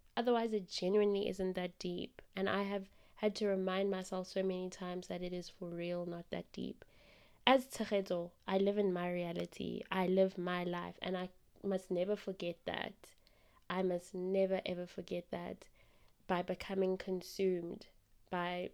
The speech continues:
becoming so enmeshed in other people's lives and other people's businesses on social media, that can easily happen. Social media can be a great escape,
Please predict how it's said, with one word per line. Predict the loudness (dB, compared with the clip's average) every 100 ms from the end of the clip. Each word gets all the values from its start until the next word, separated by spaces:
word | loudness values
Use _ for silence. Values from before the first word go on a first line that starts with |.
| _ -10
becoming | -10 -8 0 2 2 0 -4 -6 -12 -14
so | -14 0 4 4 2
enmeshed | -2 -2 0 2 2 -2 -12 -12
in | -6 -6 -4 -8 -12 _ -20 _ _ -20 _ -8 -2
other | 2
people's | 2 0 0 0 2
lives | 0 0 -4 -6 -12 -12
and | -10 -6
other | -8
people's | -6 -8 -6 -8
businesses | -4 -6 -6 -8 -12
on | -12 -10
social | -6 -8 -6
media, | -8 -8 -10
that | -10
can | -10 -10 -10
easily | -12 -10 -10 -12 -12
happen. | -12 -10 -12 -12 _ _ _ _ _ _ _ _ _ _ _ -20 -20 _ _ _ -2
Social | 2 6
media | 6 6
can | 4 4
be | 4
a |
great | 6 6 6
escape, | 0 2 4 2